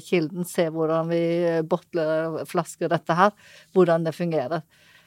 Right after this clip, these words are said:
Så sånn sett så har det jo vært, eh, veldig bra for oss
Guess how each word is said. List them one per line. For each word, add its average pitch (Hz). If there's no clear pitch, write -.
Så 208
sånn 202
sett 220
så 226
har 190
det 185
jo 180
vært, 180
eh, 175
veldig 180
bra 165
for 180
oss 185